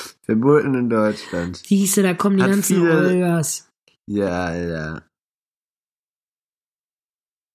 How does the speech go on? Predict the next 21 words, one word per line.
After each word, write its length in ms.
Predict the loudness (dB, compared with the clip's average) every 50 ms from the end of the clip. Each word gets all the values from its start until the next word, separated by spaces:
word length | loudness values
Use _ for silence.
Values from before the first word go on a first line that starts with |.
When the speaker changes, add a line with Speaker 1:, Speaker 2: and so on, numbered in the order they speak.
| _ _ _ _ _ _ _ _ _ _ _ _ _ _ _ _ _ _ _ _ _ _ _ -20 -20 -20 -20 -20 -20 -20 _
Speaker 2:
Ja, 220 | -2 0 2 2
in 160 | 4 2 2 2
Bundesländern 680 | 2 2 2 2 0 0 -2 -4 -4 -2 -2 -2 -2 -4
ist 140 | -4 -6
verboten 520 | -6 -6 -6 -4 -4 -4 -4 -4 -2 -4 -4
teilweise. 580 | -4 -4 -4 -2 -2 -4 -4 -4 -6 -6 -8 -10 _ -20 -20 -10 -4
Speaker 1:
Nee, 200 | -2 0 2 2
in 40 | 4
Speaker 2:
Mein 360 | 4 4 4 4 4 4 4
Speaker 1:
Deutschland 300 | 4 4 4 4 2 2
ist 80 | 2 2
es 120 | 0 0
komplett 360 | 0 0 -2 0 0 -2 -2 -2
Speaker 2:
Gott. 80 | -2
Speaker 1:
verboten. 540 | -4 -4 -4 -4 -6 -6 -8 -8 -8 -12 -20 -20 _ _ _ _ _
Speaker 2:
Nein, 360 | -6 -4 -4 -4 -4 -4 -4
ist 240 | -6 -6 -8 -8 -8
nicht. 240 | -8 -8 -8 -10 -8
Speaker 1:
Nicht? 440 | -4 -4 -4 -4 -6 -12 -14 _ -2
Doch. 140 | 0 0 0 0
Speaker 2:
Nein. 600 | 0 0 2 2 2 2 2 2 0 -2 -4 -6